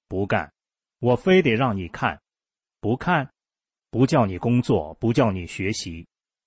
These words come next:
就叫你思想想去玩它。不看，我让你做梦都玩。人呐，我一直在想，人很容易被另外的东西控制。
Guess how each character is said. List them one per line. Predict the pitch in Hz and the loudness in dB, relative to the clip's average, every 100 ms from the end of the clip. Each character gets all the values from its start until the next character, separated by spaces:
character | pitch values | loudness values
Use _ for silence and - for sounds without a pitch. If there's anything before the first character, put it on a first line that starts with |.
| - | -4
就 | 180 170 143 | 4 6 6
叫 | 165 135 | 4 2
你 | 113 107 | 4 0
思 | - 165 | 2 2
想 | 151 92 110 | 4 0 -2
想 | - 101 85 | -2 -2 -2
去 | - 143 | 0 0
玩 | 87 85 | 0 -4
它。 | - 107 110 - _ _ _ _ _ | -4 -4 -4 -8 _ _ _ _ _
不 | - 113 135 | 0 2 2
看， | - 143 95 - | 0 -4 -4 -8
我 | - 117 123 | -2 2 4
让 | 131 160 113 | 4 4 2
你 | 104 | 0
做 | 104 180 127 | 2 4 4
梦 | 160 107 | 2 2
都 | 110 120 | 2 0
玩。 | 92 78 95 - _ _ _ _ _ _ _ - | 0 -4 -12 -16 _ _ _ _ _ _ _ -8
人 | 104 92 107 | -4 -2 0
呐， | 107 73 _ _ _ | -2 -4 _ _ _
我 | 113 120 143 | 2 4 4
一 | 185 127 | 4 2
直 | - 117 | 2 0
在 | 147 101 | 0 0
想， | - 90 69 _ _ _ _ _ - | -4 -8 -10 _ _ _ _ _ -2
人 | 123 139 | 2 2
很 | 147 113 | 4 2
容 | 107 117 | 4 4
易 | 139 | 4
被 | 113 113 | 4 2
另 | 123 131 | 2 2
外 | 147 131 | 2 2
的 | 98 92 | 0 0
东 | 123 123 | 2 0
西 | - 98 | 0 -2
控 | - 107 | 0 -2
制。 | 90 101 | -2 -6